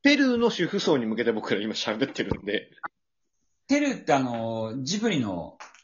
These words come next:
Speaker 2: あの、
Speaker 1: え？
Speaker 2: あのペルーですか？
Speaker 1: 違う違う違う違う違う。国。
Speaker 2: え？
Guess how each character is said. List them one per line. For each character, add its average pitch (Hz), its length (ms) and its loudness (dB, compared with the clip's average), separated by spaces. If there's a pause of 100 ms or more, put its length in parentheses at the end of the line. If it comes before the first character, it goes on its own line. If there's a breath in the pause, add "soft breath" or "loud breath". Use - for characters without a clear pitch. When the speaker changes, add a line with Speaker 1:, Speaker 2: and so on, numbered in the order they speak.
(360)
Speaker 2:
あ 120 180 -6
の、 82 920 -10 (300)
Speaker 1:
え？ 156 120 -8 (120)
Speaker 2:
あ 180 100 -2
の 208 160 0 (100)
ペ 175 100 -4
ル 123 80 -2
ー 90 120 -6
で - 60 -16
す - 120 -12
か？ - 60 -14 (680 loud breath)
Speaker 1:
違 226 40 4 (100)
う - 20 -6
違 156 100 0
う - 40 4
違 135 140 2
う - 20 -6
違 113 100 -6
う 107 40 -4
違 - 180 -8
う。 - 140 -14 (280)
国。 165 440 0 (400)
Speaker 2:
え？ - 100 -8